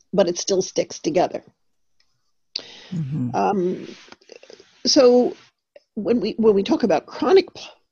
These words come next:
Speaker 1: trauma or complex trauma in children's lives,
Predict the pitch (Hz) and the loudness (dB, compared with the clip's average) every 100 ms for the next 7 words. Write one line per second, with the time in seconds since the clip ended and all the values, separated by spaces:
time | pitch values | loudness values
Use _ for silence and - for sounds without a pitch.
0 | _ _ - 175 147 165 - 185 190 285 | _ _ -8 -4 -2 -2 0 -2 -2 -2
1 | 285 190 - - 202 151 160 160 190 180 | -2 -2 -6 -6 -6 -6 -4 -4 -2 -4
2 | 175 220 202 185 180 - 185 208 185 175 | -2 -2 -2 -2 -4 -6 -6 -4 -4 -6